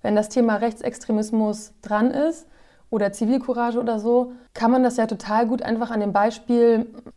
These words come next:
erörtern. Es ging da gar nicht darum, was wieder aufzuarbeiten oder irgendwie Finger zu zeigen, sondern einfach im Dialog mit den Leuten, die auch damals AkteurInnen waren und, äh, die darüber berichten können, ja, einfach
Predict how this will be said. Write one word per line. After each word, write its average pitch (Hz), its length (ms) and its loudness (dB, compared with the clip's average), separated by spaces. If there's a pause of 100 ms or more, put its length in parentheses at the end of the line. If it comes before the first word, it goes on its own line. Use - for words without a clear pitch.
(100)
erörtern. 214 800 0
Es - 60 -4
ging 240 140 4
da 233 100 2
gar 220 160 2
nicht 247 140 0
darum, 220 720 4
was 214 240 -8
wieder 214 300 2
aufzuarbeiten 226 1500 0
oder 208 240 2
irgendwie 208 220 -2
Finger 269 420 -2
zu - 140 -8
zeigen, 226 360 0
sondern 208 280 -2
einfach 226 360 -4
im 202 220 -4
Dialog 226 640 2 (240)
mit 220 160 0
den 220 160 6
Leuten, 233 680 2 (140)
die - 80 -2
auch - 100 -6
damals 269 400 2
AkteurInnen 220 560 -2
waren 220 300 0
und, 196 400 -6
äh, - 60 -14 (720)
die - 100 -4
darüber 208 240 2
berichten 226 480 -2
können, 214 560 0
ja, 240 280 2
einfach 226 580 -2